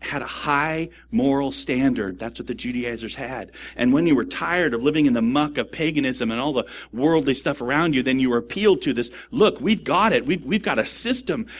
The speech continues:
and it's a system that appeals to, to a, a high moral code that, that you would have asceticism. You would beat your body. You would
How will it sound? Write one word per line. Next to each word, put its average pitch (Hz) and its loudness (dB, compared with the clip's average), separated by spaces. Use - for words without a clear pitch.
and 135 2
it's 139 -4
a 131 -4
system 190 0
that 139 2
appeals 175 0
to, 127 -2
to 120 -6
a, 113 -8
a - -6
high 180 -2
moral 175 -2
code 151 -2
that, - -2
that 147 -2
you 202 2
would 139 4
have 151 -4
asceticism. 151 0
You 127 4
would 123 -2
beat 208 -2
your 160 2
body. 175 -4
You 143 0
would 123 -2